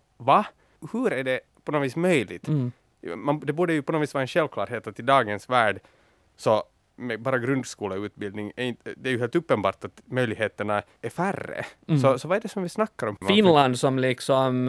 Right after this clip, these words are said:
Speaker 2: nog annars liksom har hypat sin u-,
Speaker 1: Ja.
Speaker 2: utbildningsnivå så mycket.
Speaker 1: Ja, och, och också mängden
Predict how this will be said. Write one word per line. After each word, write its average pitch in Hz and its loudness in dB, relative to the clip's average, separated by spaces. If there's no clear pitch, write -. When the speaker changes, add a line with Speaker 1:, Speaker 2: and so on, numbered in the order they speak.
Speaker 2:
nog 139 2
annars 139 4
liksom 117 0
har 117 2
hypat 110 -2
sin 117 -4
u-, 98 -8
Speaker 1:
Ja. 196 6
Speaker 2:
utbildningsnivå 110 0
så 110 -6
mycket. 107 -10
Speaker 1:
Ja, 180 6
och, 151 -2
och 180 2
också 180 -4
mängden 156 0